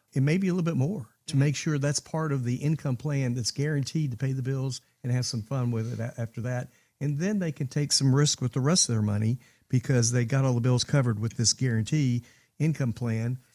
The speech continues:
and they're comfortable. And that's, that's my goal. And now some people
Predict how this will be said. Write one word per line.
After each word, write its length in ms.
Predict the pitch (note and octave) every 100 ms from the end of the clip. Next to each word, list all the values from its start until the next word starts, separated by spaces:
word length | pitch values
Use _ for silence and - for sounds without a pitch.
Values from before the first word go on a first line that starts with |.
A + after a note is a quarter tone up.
| _ -
and 140 | C#3
they're 80 | C#3+
comfortable. 500 | F3 G3 B3 D#3+ G2+
And 140 | A#2 A#2+
that's, 260 | C#3 -
that's 320 | - D3+ C#3+ -
my 180 | C#3
goal. 460 | C3+ C3+ A#2+ A2 A2 _ _
And 100 | -
now 80 | C3
some 240 | C#3 A#3 G#3+
people 400 | G#3+ F#3+ D#3+